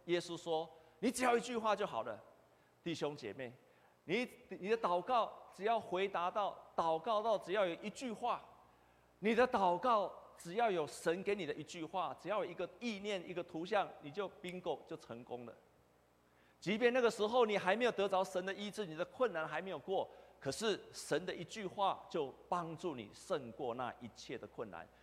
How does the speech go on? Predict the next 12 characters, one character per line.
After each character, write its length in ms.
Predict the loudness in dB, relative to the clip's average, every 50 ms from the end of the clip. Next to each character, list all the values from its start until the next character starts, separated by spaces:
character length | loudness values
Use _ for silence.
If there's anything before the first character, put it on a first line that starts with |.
| -20 -20 0
他 140 | 4 4 6
就 100 | 6 6
大 240 | 6 6 6 6 6
声 180 | 4 4 4 4
的 80 | 4
呼 200 | 2 2 0 0
求， 320 | 2 4 6 6 6 6 4
大 220 | 2 0 0 2
声 160 | 0 0 -2
的 80 | -2 -2
呼 180 | -2 -2 -2
求， 320 | -2 -2 -2 -2 -2 -2